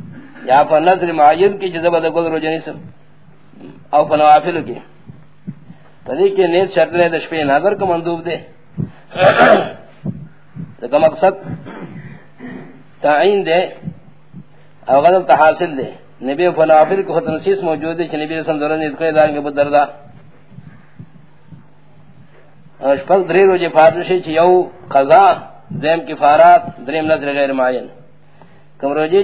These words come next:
چې قضا شوي دي، درو-، د رمضان به سړی نشي، نه کې به د شپې نیت کوي.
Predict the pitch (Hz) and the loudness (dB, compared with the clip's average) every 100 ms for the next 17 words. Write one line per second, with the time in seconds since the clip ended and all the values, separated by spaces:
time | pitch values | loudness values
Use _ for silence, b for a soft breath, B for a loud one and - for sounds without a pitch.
0 | 196 160 156 151 151 180 190 190 156 151 | -2 0 2 4 2 0 0 0 -2 -2
1 | 156 139 - 143 139 143 147 151 143 143 | -4 -6 -10 -2 0 2 2 2 2 0
2 | 165 160 147 165 165 147 156 156 147 139 | -2 -2 -4 -4 -4 -2 -2 -4 -10 -8
3 | 156 143 143 139 139 120 | -6 -4 -4 -6 -8 -10